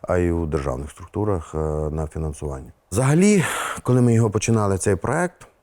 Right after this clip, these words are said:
м, е, держава нам виділила там майже вісімнадцять мільйонів, і це мало бути за це завершено. На жаль, е, м, підрядники і управління капітального будівництва, знову ж таки, е, тоді, коли цей проект робився,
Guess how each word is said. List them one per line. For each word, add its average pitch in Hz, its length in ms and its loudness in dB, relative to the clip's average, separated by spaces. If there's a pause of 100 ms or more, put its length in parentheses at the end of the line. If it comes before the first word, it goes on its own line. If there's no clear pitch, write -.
(520)
м, 92 280 0
е, 87 260 0
держава 117 340 0
нам 107 140 0
виділила 107 260 2
там 98 120 0
майже 92 220 0
вісімнадцять 90 480 -2
мільйонів, 110 400 0
і 87 80 0
це 101 120 -4
мало 92 220 0
бути 85 220 -4
за 78 120 -8
це 78 160 -6
завершено. 76 520 -8 (220)
На 120 140 -2
жаль, 151 320 2
е, 110 320 2 (160)
м, 95 140 0
підрядники 104 800 0
і 90 260 0 (360)
управління 90 380 0
капітального 85 480 -2
будівництва, 95 540 -2 (340)
знову 90 360 0
ж - 100 -8
таки, - 280 -4 (480)
е, 85 380 2
тоді, 92 280 -2
коли 90 260 2
цей 82 340 0
проект 85 420 -4
робився, 113 560 0